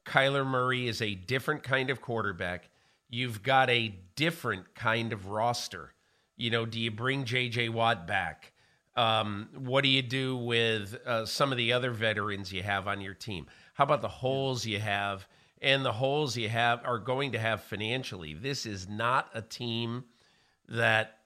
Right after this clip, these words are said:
is flush with either cash, um, or the willingness to spend the cash. And so Th-, this, this is a, if they fire Cliff Kingsbury, this is a tough,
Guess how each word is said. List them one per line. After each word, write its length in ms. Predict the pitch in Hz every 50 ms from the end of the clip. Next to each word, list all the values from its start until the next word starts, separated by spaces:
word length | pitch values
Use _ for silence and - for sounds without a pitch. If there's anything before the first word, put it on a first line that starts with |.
| _ -
is 160 | 110 107 -
flush 680 | - - - 123 117 120 120 123 - - - - - - _ _
with 220 | - 110 107 104 110
either 280 | 113 110 104 104 95
cash, 680 | 82 - - - 120 113 117 131 151 147 - - - - - _ _ _ _ _ _ _ _ _ _ _ _ _ _ -
um, 640 | 117 110 104 101 101 98 95 95 92 92 95 101 98 - -
or 260 | 139 135 143 143 143
the 100 | 135 127
willingness 720 | 120 123 131 135 135 131 123 120 120 123 123 117 - -
to 120 | - 113 92
spend 360 | - - - 131 127 135 135
the 60 | 117
cash. 560 | - - 110 92 78 73 71 - - - - _ _ _ _ _ -
And 280 | 110 113 113 110 107
so 600 | 98 - - - 131 120 113 110 107 101 92 - - - - _ _ _ _ _ _ _ _ _ _ _ _ _ -
Th-, 120 | - - - -
this, 260 | 110 127 160 180 160 - -
this 360 | 120 113 139 185 214 - -
is 160 | 131 113 107
a, 300 | 98 85 80 82 85 - - -
if 220 | 127 110 - -
they 160 | 139 160 190
fire 540 | 190 - - 135 135 135 131 127 123 117 104
Cliff 340 | - - - 120 104 - -
Kingsbury, 720 | - 113 104 101 104 98 87 87 85 80 76 76 71 62 - _ _ _ _ _ - - - - -
this 300 | - 110 139 175 202 -
is 160 | 175 147 120 123
a 200 | 104 90 85 - _
tough, 600 | - - - - 117 120 117 110 - - - _